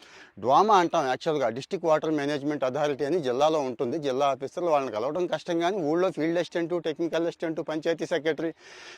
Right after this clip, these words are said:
వీళ్ళు కాకపోతే ఎండిఓ గారు, ఆయన్ని కలిసినా కానీ ఖచ్చితంగా ఇస్తారు. ఇది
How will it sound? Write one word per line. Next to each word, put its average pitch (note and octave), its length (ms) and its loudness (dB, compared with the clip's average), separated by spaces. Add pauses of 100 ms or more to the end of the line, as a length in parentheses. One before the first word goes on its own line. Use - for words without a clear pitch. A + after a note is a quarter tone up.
(120)
వీళ్ళు E3+ 280 6
కాకపోతే D#3+ 600 6
ఎండిఓ C3+ 400 2
గారు, B2 280 -2 (600)
ఆయన్ని D3 300 2
కలిసినా C3+ 420 -2
కానీ C3 280 -6
ఖచ్చితంగా F3+ 640 0
ఇస్తారు. C3+ 400 0
ఇది C3+ 420 0